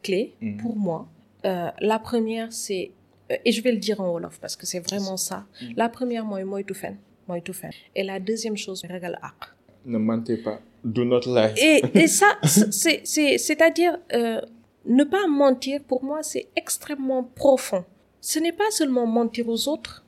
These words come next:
Speaker 1: c'est ne pas se mentir à soi-même. Et, et pour moi, en fait, c'est important de faire ce travail-là. S'il devait me rester que deux choses en termes de valeur, je pense que je garderai que ces deux.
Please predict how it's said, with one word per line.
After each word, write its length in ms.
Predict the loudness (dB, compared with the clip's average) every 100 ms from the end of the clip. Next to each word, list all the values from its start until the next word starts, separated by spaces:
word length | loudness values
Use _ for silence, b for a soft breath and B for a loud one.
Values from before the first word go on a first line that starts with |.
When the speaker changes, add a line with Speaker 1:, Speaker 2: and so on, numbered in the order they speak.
| _
Speaker 1:
c'est 380 | -12 -4 -4 -2
ne 140 | 0 0
pas 180 | 0
se 120 | 0 -2
mentir 320 | -4 -6 -14
à 80 | -8
soi-même. 360 | -8 -6 -14 -14 _ 0
Et, 320 | 0 0 -6 _
et 100 | -2
pour 240 | 2 0 2
moi, 240 | 2 2 0
en 60 |
fait, 240 | 0 -6 -6 _
c'est 300 | -14 -4 0
important 480 | 0 -2 -6 -6 -8
de 100 | -8
faire 200 | -10 -12
ce 100 | -12
travail-là. 300 | -14 -12 -10
S'il 160 | -4 -2
devait 180 | -2 -4
me 100 | -4
rester 300 | -6 -6 -6
que 100 | -6
deux 280 | -2 -2 -4
choses 380 | -4 -4 -4 -8
en 120 | -10
termes 280 | -10 -6 -6
de 60 |
valeur, 340 | -4 -6 -8 -12
je 60 | -16
pense 240 | -10 -10
que 120 | -10
je 160 | -12 -12
garderai 480 | -10 -10 -10 -12 -12
que 140 | -12
ces 160 | -10 -10
deux. 180 | -10